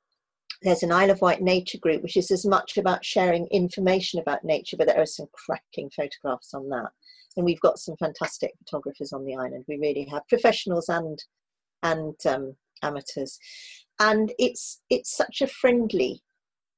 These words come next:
place to be an amateur photographer because people are supportive and people are helpful,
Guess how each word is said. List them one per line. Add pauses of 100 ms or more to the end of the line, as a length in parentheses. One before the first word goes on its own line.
place (280)
to (100)
be
an
amateur
photographer
because
people
are
supportive
and
people
are
helpful,